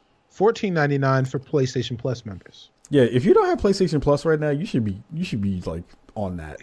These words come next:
Speaker 1: Yeah, well, you know, I mean, look, if you've got a, if you've got a PlayStation, you don't have PlayStation Plus,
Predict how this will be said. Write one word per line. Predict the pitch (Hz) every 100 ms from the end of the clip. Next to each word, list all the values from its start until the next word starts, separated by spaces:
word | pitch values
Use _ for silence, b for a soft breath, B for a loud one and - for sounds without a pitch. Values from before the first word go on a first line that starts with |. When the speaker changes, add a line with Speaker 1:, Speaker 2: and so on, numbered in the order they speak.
| 170
Speaker 1:
Yeah, | 165 151 135
well, | 196 226 220
you | 233
know, | 233
I | 214 220
mean, | 190
look, | 185 160
if | 143
you've | 214 226
got | 233 220
a, | 190 160
if | 143
you've | 202 196
got | 214
a | 202 185
PlayStation, | 160 175 156 151 135 139
you | 135
don't | 139
have | 135 127
PlayStation | 131 120 123 117
Plus, | 107 110 107